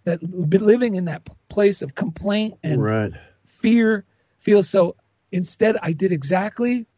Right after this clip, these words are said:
Speaker 1: what you suggested to the client. I asked God, "Okay, you know, I got one or two ways to go.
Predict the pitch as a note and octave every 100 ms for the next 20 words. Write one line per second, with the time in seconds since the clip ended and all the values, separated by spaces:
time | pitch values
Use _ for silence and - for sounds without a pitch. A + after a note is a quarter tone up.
0 | _ _ _ F3+ F3+ F3+ - F3+ D3+ F3
1 | E3+ - F3 D#3+ _ _ _ _ E3+ D#3
2 | - D3+ C3+ F#2 - _ _ _ _ _
3 | _ - B2 C#3 F#3 - G3 G3+ G3+ -
4 | _ - D#3+ F3+ G3+ F#3+ F3 _ _ _
5 | _ - D3+ E3 E3+ D#3+ - D3 C#3 D3
6 | F#3+ A#3+ G#3+ A#3 G#3 G3+ F#3+ F#3+ D#3 C#3+
7 | F#2+